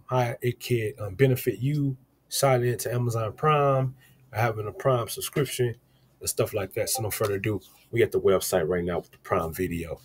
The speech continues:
So as you can see on the home screen right now, what I have is the home, the free to me tab, the store, the channels, the categories,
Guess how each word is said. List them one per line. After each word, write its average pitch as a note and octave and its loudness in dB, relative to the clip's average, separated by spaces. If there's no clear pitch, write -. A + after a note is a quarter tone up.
So - 8
as A#2 6
you C3+ 4
can A#2+ -2
see C#3+ 6
on G2+ 4
the G2 -10
home C3+ 4
screen C#3 6
right B2+ 4
now, C3 2
what B2 0
I A#2+ 6
have B2+ 8
is B2+ 6
the G#2+ -2
home, C#3+ 4
the G#2+ -4
free D#3 2
to B2 -4
me C#3+ 4
tab, C3+ 6
the - -16
store, B2+ 4
the G2+ -16
channels, B2 4
the - -14
categories, A#2+ 0